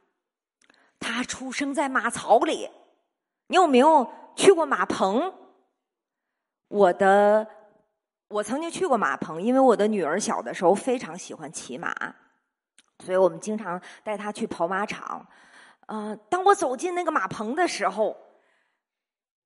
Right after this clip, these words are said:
你还记得那个味道是什么吗？臭气熏天，这个，嗯，充满了这个肮脏哈，呃，粪便的气味。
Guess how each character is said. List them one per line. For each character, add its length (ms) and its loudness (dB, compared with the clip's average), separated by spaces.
你 140 -4
还 160 -2
记 180 0
得 140 0
那 100 -6
个 100 -6
味 240 2
道 200 2
是 160 -12
什 120 -18
么 120 -20
吗？ 200 -20
臭 320 -2
气 240 -8
熏 380 -12
天， 340 -14
这 180 -6
个， 400 -10
嗯， 260 -10
充 320 -2
满 240 -2
了 120 -4
这 120 -10
个 240 -4
肮 180 -4
脏 400 -4
哈， 260 -6
呃， 500 -16
粪 320 0
便 220 4
的 120 -10
气 320 -14
味。 200 -12